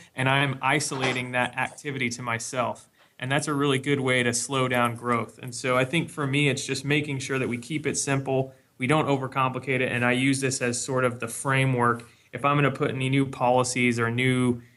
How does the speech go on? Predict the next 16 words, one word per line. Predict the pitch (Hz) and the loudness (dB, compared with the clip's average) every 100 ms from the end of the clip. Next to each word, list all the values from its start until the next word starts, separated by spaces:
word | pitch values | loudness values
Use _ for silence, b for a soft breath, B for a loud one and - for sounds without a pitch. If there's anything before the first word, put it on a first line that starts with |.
| B B _ _ _ | B B _ _ _
people | 160 147 143 131 | -2 0 4 2
in | 123 | 2
place, | 139 131 131 - | 0 2 2 -2
how | - 147 | -2 0
do | 151 | 2
they | 131 131 127 | 2 2 2
fit | 123 - - 135 - - | 0 -8 -4 -2 -2 -8
within | 127 - 127 | -12 -8 -8
this | 123 120 | -6 -6
network | 131 123 - 117 117 | -2 -2 0 -2 -4
to | 123 | -12
continue | 127 117 127 123 | -10 -6 -2 0
to | 117 | 0
move | 120 113 | 0 0
things | 117 113 | -4 -8
forward? | - 113 113 123 | -6 -6 -4 -6